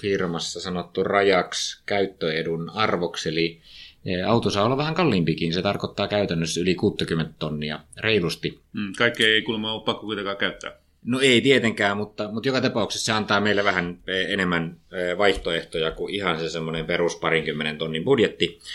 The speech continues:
Speaker 1: Em, tää tulee perheen ykkösautoksi ja, ja sitä ajaa sitten myös vaimo, joka kyllä on, eh, myöskin sellainen henkilö kuulemma, että,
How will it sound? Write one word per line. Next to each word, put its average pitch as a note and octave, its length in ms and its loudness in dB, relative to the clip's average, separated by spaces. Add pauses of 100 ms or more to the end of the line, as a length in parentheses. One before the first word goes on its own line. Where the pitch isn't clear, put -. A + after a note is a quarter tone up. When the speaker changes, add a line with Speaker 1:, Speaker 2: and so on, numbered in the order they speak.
(360)
Speaker 1:
Em, F#2+ 500 0 (200)
tää B2+ 120 4
tulee F3+ 240 4
perheen D#3 400 4
ykkösautoksi C3+ 920 -2 (320)
ja, A2 460 0
ja G#2+ 160 -2
sitä A#2+ 260 0
ajaa C3 260 4
sitten A2+ 240 -4
myös A2+ 220 -2
vaimo, G#2+ 420 4
joka G#2+ 260 -4
kyllä C3 320 0
on, A2 240 -4 (120)
eh, G#2+ 400 -4
myöskin A2 420 0
sellainen F#2+ 560 0
henkilö F#2 440 -2
kuulemma, F#2+ 500 0
että, G2 260 -2